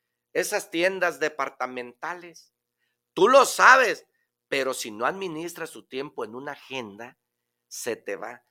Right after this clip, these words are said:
Y si ese, ese televisor, ese tenis, no sé, esa camisa te costó veinte pesos en oferta, si te pasas un día, ya no te costó veinte.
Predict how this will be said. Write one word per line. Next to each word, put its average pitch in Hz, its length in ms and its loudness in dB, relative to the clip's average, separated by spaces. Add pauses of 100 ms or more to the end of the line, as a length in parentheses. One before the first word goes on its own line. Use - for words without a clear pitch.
(320)
Y 143 160 -4
si 143 360 0
ese, 190 560 0 (120)
ese 143 280 -8
televisor, 139 960 -2 (380)
ese 170 320 0
tenis, 135 720 -4 (240)
no 143 200 -2
sé, 160 360 0
esa 190 260 0
camisa 147 460 -6
te 123 120 -10
costó 143 380 -8
veinte 156 320 -6
pesos 156 460 -8
en 117 140 -10
oferta, 165 640 -6 (1200)
si 131 240 -6
te 120 160 -2
pasas 180 540 2
un 170 200 -4
día, 127 440 -6 (760)
ya 120 180 -2
no 139 200 -6
te 135 140 -8
costó 123 400 -16
veinte. 131 560 -20